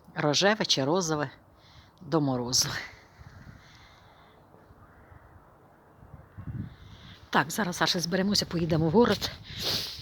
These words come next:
тому що і надо мені багато чого купити там, тому їдемо. Ой, я вам не показувала, яку я купила собі.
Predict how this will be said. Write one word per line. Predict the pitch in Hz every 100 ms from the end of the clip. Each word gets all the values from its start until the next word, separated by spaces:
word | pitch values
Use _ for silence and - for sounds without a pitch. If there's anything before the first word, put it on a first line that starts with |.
| - -
тому | 156 156
що | - 156 -
і | 156
надо | 156 156 147
мені | 143 160
багато | 135 139 151 -
чого | - 151 160
купити | 214 - 311 -
там, | 196 - - - - - - -
тому | - 170 160
їдемо. | 147 135 143 160
Ой, | - 294 - - - - -
я | 208
вам | 220 196
не | 196
показувала, | 196 - 302 147 135 139 160
яку | 151 -
я | 226 196
купила | - - 214 180
собі. | - 165 175 226